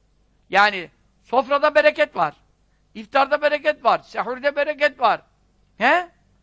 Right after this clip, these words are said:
Yine de ne yapmamak lazım? İsrafa kaçmamak lazım.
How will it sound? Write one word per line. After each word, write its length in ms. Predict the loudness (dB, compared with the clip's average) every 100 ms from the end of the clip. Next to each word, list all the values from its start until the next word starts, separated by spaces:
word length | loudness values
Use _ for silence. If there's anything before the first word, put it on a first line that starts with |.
| _ _
Yine 280 | -4 -4 -2
de 120 | 0
ne 40 |
yapmamak 460 | 0 2 -2 -4 0
lazım? 440 | 0 0 -4 -10 -16 _ _ _ _
İsrafa 800 | -16 -2 0 2 4 4 2 _ _ _ _ _ _ 2
kaçmamak 640 | 2 2 0 0 0 0
lazım. 320 | -2 -2 -4